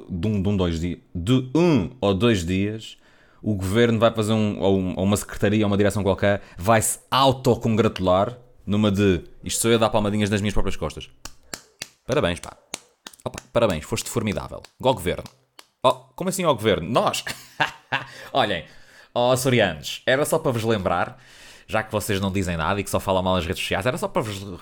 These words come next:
recordar que nós, nós governo, fomos formidáveis. E por isso é que vós,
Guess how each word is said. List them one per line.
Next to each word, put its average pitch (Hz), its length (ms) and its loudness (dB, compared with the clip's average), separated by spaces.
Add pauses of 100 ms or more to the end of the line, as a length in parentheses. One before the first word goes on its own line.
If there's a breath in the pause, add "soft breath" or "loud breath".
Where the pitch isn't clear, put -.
recordar 104 500 -2
que 101 100 -12
nós, 98 460 -2
nós 104 300 0
governo, 98 540 -2
fomos 110 260 -4
formidáveis. 98 840 -6
E 120 80 -6
por 147 140 -2
isso 131 140 -2
é 131 40 0
que 113 120 -8
vós, 101 400 -2